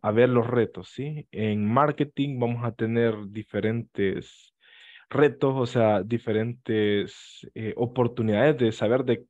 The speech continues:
qué estamos hechos en creatividad nosotros. Y marketing, como les digo, ustedes van a tener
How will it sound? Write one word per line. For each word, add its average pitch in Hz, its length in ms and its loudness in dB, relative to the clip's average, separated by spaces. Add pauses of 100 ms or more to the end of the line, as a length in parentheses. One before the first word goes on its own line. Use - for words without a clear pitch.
(120)
qué 160 260 2
estamos 143 400 -4
hechos 131 240 -8
en 107 80 -10
creatividad 107 600 -2
nosotros. 117 540 -6 (680)
Y 160 140 4
marketing, 147 520 4
como 120 240 0
les 101 140 -2
digo, 98 240 -6
ustedes 127 340 2
van 135 160 2
a 135 100 0
tener 131 380 0